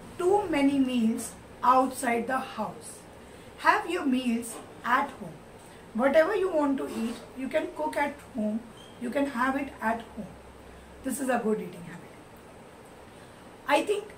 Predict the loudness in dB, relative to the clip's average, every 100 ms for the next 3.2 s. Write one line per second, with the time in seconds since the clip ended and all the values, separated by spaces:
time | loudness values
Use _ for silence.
0 | -8 0 0 0 -4 -2 -2 0 0 2
1 | 2 0 -2 -2 -2 -2 -2 0 0 0
2 | 0 0 -2 -10 -12 -4 2 4 4 0
3 | -4